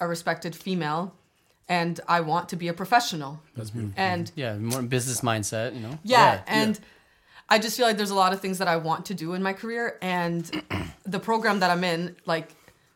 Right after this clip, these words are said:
Speaker 1: law school's intense, and it's very competitive, and it's very emotionally draining. It's, it's, like, a hundred and ten percent commitment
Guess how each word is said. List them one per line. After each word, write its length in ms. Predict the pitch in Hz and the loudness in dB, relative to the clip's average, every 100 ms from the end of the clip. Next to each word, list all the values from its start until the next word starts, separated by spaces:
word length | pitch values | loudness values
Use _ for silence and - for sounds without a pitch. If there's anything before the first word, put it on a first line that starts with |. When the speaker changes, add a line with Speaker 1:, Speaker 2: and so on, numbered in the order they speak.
| _ | _
Speaker 1:
law 100 | 214 | 4
school's 240 | - 440 392 | 6 4 2
intense, 480 | 294 180 160 - - | 2 0 0 -4 0
and 220 | 196 196 | 2 2
it's 100 | 190 | 4
very 140 | 247 | 4
competitive, 540 | 247 226 175 175 170 170 | 4 2 2 2 2 2
and 100 | 180 | -2
it's 100 | 175 | -2
very 220 | 190 180 | -2 0
emotionally 400 | 175 175 214 202 | 0 0 -2 -2
draining. 560 | 175 175 175 175 175 170 | 0 0 0 0 -2 -2
It's, 440 | 175 170 - - - - - _ _ | -4 -6 -8 -10 -12 -16 -20 _ _
it's, 180 | 196 196 | -2 0
like, 140 | 202 | 0
a 60 | 180 | 0
hundred 260 | 202 196 | 0 0
and 80 | 202 | 0
ten 100 | 202 | -2
percent 280 | 185 190 165 | -2 -6 -4
commitment 580 | 196 170 165 156 170 | -2 -2 0 -4 -4